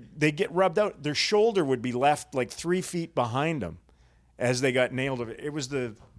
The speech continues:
it was the craziest arena. The fans were, were just off the ice behind a curtain, and they, they're yelling every obscenity on planet Earth at you on your way off.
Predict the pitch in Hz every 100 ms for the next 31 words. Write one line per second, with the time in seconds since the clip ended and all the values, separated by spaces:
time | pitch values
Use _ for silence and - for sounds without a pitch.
0 | - 151 151 131 - 165 165 160 175 -
1 | 131 123 123 131 - - - 165 185 180
2 | 139 127 107 - _ _ _ - 123 110
3 | - _ - 117 185 - - 147 156 -
4 | - - _ _ _ _ _ _ 123 131
5 | 127 120 120 131 117 104 110 - - _
6 | - _ _ _ _ _ _ 117 139 135
7 | 147 127 - - 190 127 80 - _ 123
8 | 139 139 117 127 127 107 120 139 135 120
9 | - 147 147 131 107 98 - - 110 87
10 | - 127 123 120 104 92 101 110 110 98
11 | 107 117 107 78 90 95 117 110 110 104
12 | 104 98 113 160 -